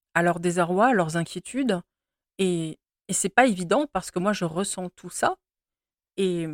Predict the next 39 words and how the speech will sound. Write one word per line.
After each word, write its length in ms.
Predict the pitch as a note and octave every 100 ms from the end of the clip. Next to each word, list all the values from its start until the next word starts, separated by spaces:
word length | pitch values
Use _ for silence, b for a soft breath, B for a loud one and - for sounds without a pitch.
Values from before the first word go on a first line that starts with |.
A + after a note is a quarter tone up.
| D#3+ G#3 _ _ _ _
voilà, 260 | A3 G#3 D#3
donc 200 | F3 -
avec 300 | F#3+ A3 -
de 100 | F#3
l'hypersensibilité, 1160 | F#3+ G3 F#3 - F3 - F3 F3 - B3 C#4 -
ça 360 | - - - E3 - _
peut 160 | C4+
faire 380 | C4 - A3+ A#3
qu'à 120 | -
la 100 | D3+
fin 180 | - G#3+
de 60 | G3
la 120 | F3
journée, 480 | F3 E3+ G#3+ C4+ C#4 _ _ _ _
je 160 | E3+ F3+
m'écroule 480 | F#3 - - B3
littéralement 680 | G3 F3+ F#3+ F3 E3+ G3 C4
parce 280 | - - -
que, 240 | - G3+ F3+
voilà, 220 | E3+ E3+
c'est, 200 | - -
c'est, 240 | F#3 - -
c'est 180 | - F3+
difficile. 460 | F#3 - - - - _ _ _ _ _ -
Et 80 |
ce 80 | G3
que 120 | -
j'ai 180 | G#3 A3+
vraiment 520 | F#3 A3 C4 B3+ G#3+ - _ _ _ _ _ _
aimé, 440 | G#3+ G#3+ B3+ C#4 -
d'ailleurs 400 | F3 E3 A3 F#3
certainement 540 | - - - F3+ G3+ G3
aussi 320 | G#3+ G#3+ - A#3+
<laughs> 220 | - -
à 260 | G#3 _ -
cause 220 | - C4+
de 100 | G#3
cette 260 | G#3+ G#3+ G3+
en-, 120 | G3